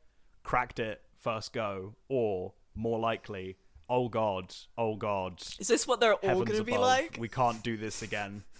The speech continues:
Speaker 1: Yeah, exactly. We can't possibly risk this happening again.
Speaker 2: Do you know, do you know the story with me is that my sister was I V F?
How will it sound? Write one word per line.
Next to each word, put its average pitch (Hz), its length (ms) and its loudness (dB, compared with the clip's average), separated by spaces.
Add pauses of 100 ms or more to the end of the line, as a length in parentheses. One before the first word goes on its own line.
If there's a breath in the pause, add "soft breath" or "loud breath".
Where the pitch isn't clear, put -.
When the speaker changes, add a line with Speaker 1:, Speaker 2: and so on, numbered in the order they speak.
(460 soft breath)
Speaker 1:
Yeah, 120 220 2
exactly. 117 440 0
We 123 120 -4
can't 131 260 0
possibly 117 380 0
risk 110 400 -2
this 110 180 -6
happening 104 380 -6
again. 95 440 -8 (1700 soft breath)
Speaker 2:
Do 254 100 -4
you 349 100 0
know, 381 200 4
do 254 160 -4
you 294 60 -2
know 311 160 4
the 285 120 -2
story 240 380 6
with 196 140 -2
me 175 320 -2 (100)
is 175 220 -6
that 156 400 -2 (340)
my 180 520 0
sister - 420 -4
was 170 260 -6
I 165 140 -2
V 165 180 -4
F? - 480 -8